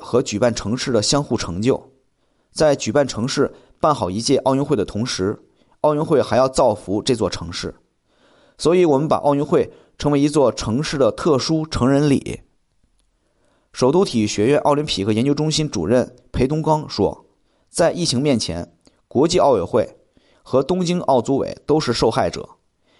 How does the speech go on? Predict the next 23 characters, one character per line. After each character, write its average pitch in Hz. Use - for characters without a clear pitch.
这 196
届 151
奥 143
运 135
会 131
将 156
在 147
人 117
类 160
历 151
史 101
上 -
留 107
下 117
怎 82
样 135
的 101
印 127
记？ -
非 156
常 113
值 101
得 92